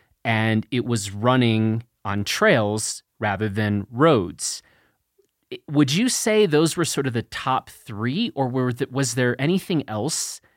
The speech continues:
um, that was kind of key to that process? 'Cause I just think ev-, like,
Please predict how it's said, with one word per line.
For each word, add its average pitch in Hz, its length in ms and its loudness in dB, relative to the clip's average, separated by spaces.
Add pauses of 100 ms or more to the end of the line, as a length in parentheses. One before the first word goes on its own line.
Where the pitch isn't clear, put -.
(300)
um, 117 480 2
that 123 160 0
was 123 120 -4
kind 135 180 2
of 98 140 -8
key 139 400 -4
to 165 80 0
that 175 220 2
process? 190 540 0
'Cause 127 500 0
I 131 140 2
just 127 240 -2
think 131 240 0 (140)
ev-, 120 300 -2 (140)
like, 117 180 -4